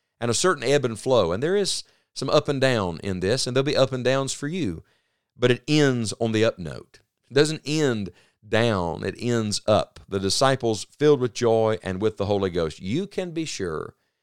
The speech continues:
that not only do you have an obligation, and opposition will come, and opportunities will abound, you can also be sure that in the end you will overcome. "Greater is he that is in you than he that is in the world."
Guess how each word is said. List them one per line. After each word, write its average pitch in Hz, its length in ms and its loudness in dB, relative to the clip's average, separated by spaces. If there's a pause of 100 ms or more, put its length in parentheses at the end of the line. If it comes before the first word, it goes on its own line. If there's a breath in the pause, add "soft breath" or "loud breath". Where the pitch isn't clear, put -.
(240)
that 101 160 -4
not 123 200 4
only 165 600 4
do 113 100 -4
you 135 180 2
have 135 120 2
an 123 60 -2
obligation, 101 920 0
and 90 140 -4
opposition 120 500 0
will 107 140 -2
come, 101 480 -6
and 82 80 -8
opportunities 101 680 -4
will 101 100 -2
abound, 90 540 -6 (380 soft breath)
you 101 80 -8
can 107 100 0
also 123 300 4
be 120 120 0
sure 98 340 0
that 92 140 -2
in 98 60 -6
the 98 220 -6
end 90 200 -6
you 98 100 -2
will 90 160 -4
overcome. 80 600 -6 (520)
"Greater 151 420 4
is 147 100 -4
he 147 120 -2
that 120 140 0
is 104 140 -4
in 143 220 -6
you 131 200 -2
than 101 160 -2
he 110 200 -6
that 107 120 -4
is 90 120 -2
in 104 180 -6
the 98 80 -2
world." 85 420 -2